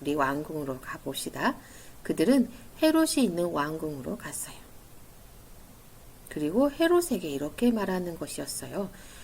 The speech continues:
"유대인의 왕으로 태어난 아기가 어디 있습니까?" 라고 물었어요. 그 소리를 듣자 헤롯은 깜짝 놀랐어요. "헉,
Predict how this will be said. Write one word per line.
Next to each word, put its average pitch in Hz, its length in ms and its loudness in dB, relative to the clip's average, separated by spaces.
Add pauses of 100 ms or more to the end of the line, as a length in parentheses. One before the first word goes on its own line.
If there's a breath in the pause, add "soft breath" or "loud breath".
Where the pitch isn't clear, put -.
(200 loud breath)
"유대인의 247 520 10
왕으로 170 500 6
태어난 240 600 4 (200)
아기가 151 640 2
어디 151 240 2
있습니까?" 233 720 4
라고 - 320 -6
물었어요. - 400 -4 (640 loud breath)
그 254 180 6
소리를 269 280 6
듣자 294 380 4 (220)
헤롯은 277 460 6 (100)
깜짝 339 540 10
놀랐어요. 196 500 4 (160)
"헉, 269 300 -2